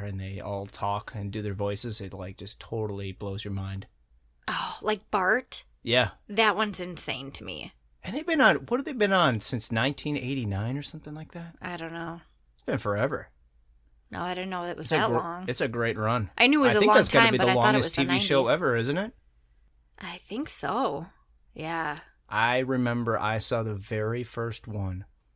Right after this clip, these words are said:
Speaker 1: It was around Christmas time. I was at my grandma's house, and we were all together. My grandma got so upset that she turned off the T V, and we were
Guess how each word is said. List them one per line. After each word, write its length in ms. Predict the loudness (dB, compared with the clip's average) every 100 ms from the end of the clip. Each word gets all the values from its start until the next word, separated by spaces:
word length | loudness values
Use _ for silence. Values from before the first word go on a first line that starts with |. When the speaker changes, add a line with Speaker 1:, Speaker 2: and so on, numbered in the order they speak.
| _
Speaker 1:
It 40 |
was 120 | -8 -4
around 260 | -2 -2
Christmas 360 | -2 -4 -2 -4
time. 200 | -4 -4
I 40 | -4
was 100 | -6
at 80 |
my 160 | -8 -10 -12 -4
grandma's 460 | -2 0 0 -2
house, 440 | -4 -8 -4 -6 -6 _ _ _
and 100 | -8
we 60 | -6
were 60 | -2
all 160 | -4
together. 500 | -4 -4 -2 -2 -4 _ _ -8
My 140 | -6
grandma 260 | -4 -4 -2
got 260 | -4 -6
so 680 | -2 -2 0 -2 -2 -2 -4
upset 560 | -6 -4 -2 2 0 0 _ _ _ _ _ _ _ -6
that 140 | -4
she 120 | -4
turned 260 | -4 -4 -4
off 100 | -4
the 80 | -8
T 200 | -6 -8
V, 300 | -6 -8 -10 _ _ _ _ -8
and 80 |
we 100 | -4
were 120 | -4